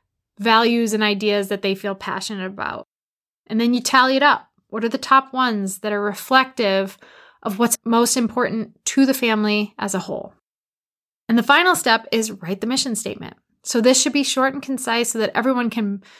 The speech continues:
can refer to it, and whether they memorize it or they just can read it. There's not one right way to write a mission statement. So don't overthink it. Like, some people are wordier. If you need to make it wordier, fine. Make it your own.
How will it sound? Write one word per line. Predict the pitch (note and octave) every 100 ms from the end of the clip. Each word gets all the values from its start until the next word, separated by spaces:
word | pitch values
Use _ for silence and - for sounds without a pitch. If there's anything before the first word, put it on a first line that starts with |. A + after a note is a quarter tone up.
| _ _
can | - A3
refer | G#3 G3 - C4 C4
to | C4
it, | B3 A#3+ -
and | - G3+ G3+ F#3
whether | A#3 A3
they | G#3+
memorize | G#3 A#3+ B3 A#3 A3+
it | A3
or | G#3
they | G3+
just | G3 G3+
can | - G3
read | G3+ A#3 A3
it. | G#3+ - _ _ _ _ _
There's | - B3
not | C#4+ F4+ B3
one | G#3+ G#3+ A3
right | G3+ G3+ G3+
way | G3 G3
to |
write | G3 F#3+
a | F#3
mission | F3+ - G3
statement. | F#3+ A3 - A#3 B3+ - _ _ _ _
So | - B3+
don't | A3 A#3+ B3+ C#4 - _ -
overthink | B3 B3 C4 C4+ C#4+ D#4
it. | D#4+ D#4+
Like, | - A3 G#3
some | - B3+
people | C4+ C4
are | C4+ B3+
wordier. | G#3+ A3+ A#3 A3 G#3+
If | G3+
you |
need | F#3+
to | G#3+
make | A3
it | A3
wordier, | G#3 G#3+ G#3 F#3+
fine. | G#3 F#3 F3+ G3 - _ _ A3
Make | A#3
it | A#3
your | B3 G#3+
own. | F#3 -